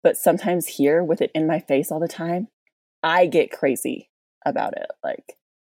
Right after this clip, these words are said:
I get tired of it. So my point is, my family, like, for Christmas, Mormons don't, there's not a special service on Christmas or Christmas Eve.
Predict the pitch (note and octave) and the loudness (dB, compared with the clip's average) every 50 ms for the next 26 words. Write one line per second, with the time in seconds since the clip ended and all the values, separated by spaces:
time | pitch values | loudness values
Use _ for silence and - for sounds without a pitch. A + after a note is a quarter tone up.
0 | _ _ _ _ _ - D3 C#3+ E3 F3 D#3+ E3+ D#3 - - - B2+ B2 C3+ C3+ | _ _ _ _ _ -4 0 4 4 6 6 6 4 4 0 -4 -2 -2 -2 -2
1 | - E2 - - - - - - - _ _ _ _ _ _ _ _ - - - | -4 -6 -6 -8 -8 -10 -10 -12 -18 _ _ _ _ _ _ _ _ -2 4 6
2 | G3+ F3 D3 - - - - _ - A2 D#3 E3 - - F3 D#3+ C#3 B2 C3 C3 | 6 6 6 2 -4 -12 -12 _ -2 -2 -2 0 0 0 2 2 2 2 2 0
3 | - - - _ _ _ _ _ _ _ _ _ _ _ _ _ _ _ _ _ | -4 -8 -14 _ _ _ _ _ _ _ _ _ _ _ _ _ _ _ _ _
4 | _ _ E3 F#3 A3 B3+ - G3 F3+ F3+ F3+ E3+ E3+ E3 - E3 C#3+ C3+ - _ | _ _ 2 4 4 4 4 4 4 4 2 2 0 0 2 2 0 0 0 _
5 | - - - E3+ D#3 - F3+ F3+ - - G#3 F#3+ F3 - - - - - D#3 E3 | -6 0 2 2 4 4 2 2 2 2 0 0 0 -2 -4 -8 -8 -8 -4 -2
6 | D3 C#3+ D#3+ D#3 D#3+ - - E3+ - - - - D3+ - - D3+ C3+ C3+ E3+ - | 0 0 0 0 -2 -2 -2 -2 -2 0 0 0 0 0 0 0 0 0 0 -2
7 | - - - - - - - - E3 F3 - E3 D3 C#3 - - - - - D#3 | -6 -10 -10 -8 -8 -4 0 0 0 2 2 0 -2 -2 -4 -8 -10 -4 0 0
8 | D3 - C3+ D#3+ - - - - - - - D3 C#3 - - D#3 - - D3+ D3+ | 2 4 2 2 0 -4 -10 -12 -12 -8 -6 -6 -4 -2 -2 -4 -4 -4 -4 -2
9 | D#3+ C3+ - - C#3+ - D3 D3 - C3 A#2+ - - - | -2 -2 -2 -4 -4 -4 -6 -4 -4 -4 -4 -2 -4 -6